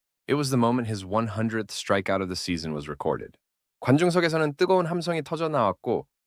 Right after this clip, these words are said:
팀 동료들은 마운드로 달려와 그를 축하했습니다.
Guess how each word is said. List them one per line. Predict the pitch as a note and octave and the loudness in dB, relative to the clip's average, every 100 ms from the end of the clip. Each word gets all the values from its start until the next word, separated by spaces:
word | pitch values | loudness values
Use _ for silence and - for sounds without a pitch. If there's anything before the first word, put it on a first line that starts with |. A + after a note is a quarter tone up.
| _ _ _ - | _ _ _ -2
팀 | G#3+ G#3+ | 0 2
동료들은 | F3 D3 C3 A#2+ B2 | 2 2 2 2 0
마운드로 | F2 D2+ A2 B2 B2 | 2 0 2 0 0
달려와 | A#2 F#2 F#2+ G2 F#2+ | 0 0 0 2 0
그를 | F2 - F#2+ | -2 -2 -2
축하했습니다. | F2+ - A2+ F2 - B1+ - - | -4 -4 -2 -2 -4 -12 -14 -16